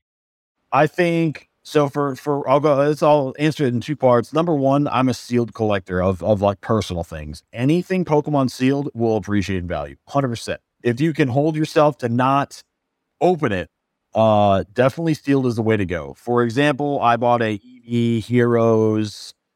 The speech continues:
Gym Collection box. I bought it for four hundred dollars. Two months ago, I sold it for a thousand bucks. So, I mean, you just gotta know what to buy and what to hold. But that, that was a personal thing, and then I moved that. I forget what I bought after that. So I would recommend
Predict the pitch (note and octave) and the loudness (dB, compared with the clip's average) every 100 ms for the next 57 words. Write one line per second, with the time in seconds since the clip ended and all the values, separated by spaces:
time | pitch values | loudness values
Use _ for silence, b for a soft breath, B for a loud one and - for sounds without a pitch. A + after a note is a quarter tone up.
0 | _ _ - - C3 C#3+ C#3 C3 C3 A#2+ | _ _ -20 -2 0 0 2 2 2 0
1 | G#2+ F#2 D2+ - - F#2 G#2 G2+ G#2 - | -2 0 -2 -8 -14 -2 0 0 -4 -6
2 | B2 B2 A#2 A2+ A#2+ B2+ B2+ C3 A#2 _ | -4 -2 0 2 2 2 0 -2 -8 _
3 | _ _ _ _ - C3 C3 B2+ A#2+ - | _ _ _ _ -4 0 0 0 0 2
4 | A#2 A2 A#2 G#2 G2+ G2+ F#2+ F2 D2+ - | 0 0 -2 -2 0 0 -2 -6 -8 -12
5 | - - _ _ - - A2+ G2+ G2 - | -20 -20 _ _ -4 2 4 4 0 -2
6 | A2 A2 G#2+ C#3+ D3 B2 C#3+ C3+ B2+ A#2 | 0 0 0 -4 -4 0 0 2 0 -2
7 | A2+ A2+ A#2 G#2 G#2+ G#2 G2+ F#2+ - - | -2 -4 -2 0 2 2 0 -2 -4 -8
8 | - C2 A#1 _ _ _ _ - A#2 D3 | -12 -12 -14 _ _ _ _ -8 0 2
9 | C#3+ C#3+ D3 C3+ D#3+ D3 C3+ C3+ C3+ C#3 | 4 2 2 0 -2 -2 -2 -2 0 2
10 | C3+ B2 B2 A#2+ B2+ C3 A#2 B2 A2+ A2+ | 2 2 2 0 -2 -2 0 2 0 -2
11 | A#2 A2+ A2+ G#2+ G#2+ G#2+ - - G#2 G#2+ | -4 -2 -4 -2 0 0 0 -2 -2 -2
12 | F#2+ C2+ - - G#2 F#2 E2 _ _ _ | -8 -10 -12 -2 0 0 -4 _ _ _
13 | C3 C#3+ C#3+ C#3+ C#3 C3+ B2+ B2 | 0 0 0 0 0 0 0 -2